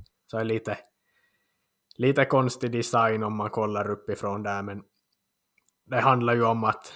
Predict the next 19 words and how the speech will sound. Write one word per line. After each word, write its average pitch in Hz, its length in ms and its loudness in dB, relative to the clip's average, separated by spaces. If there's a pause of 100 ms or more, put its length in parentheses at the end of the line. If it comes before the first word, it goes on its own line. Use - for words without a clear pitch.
(140)
den 110 140 -8
där 110 80 -2
gamla 113 340 2
träläktaren 107 760 -2
är 95 80 -8 (960)
museiföremål, 127 1000 4
skyddad, 120 680 0 (220)
jag 117 100 -8
vet 110 220 -2
inte 110 200 -4
vad, 110 280 4
men 110 240 -4 (1000)
även 135 340 4
jag 123 300 6
som 113 260 -6 (1200)
håller 117 480 2 (180)
gamla 113 480 2
läktare 110 600 -2
och 101 140 -4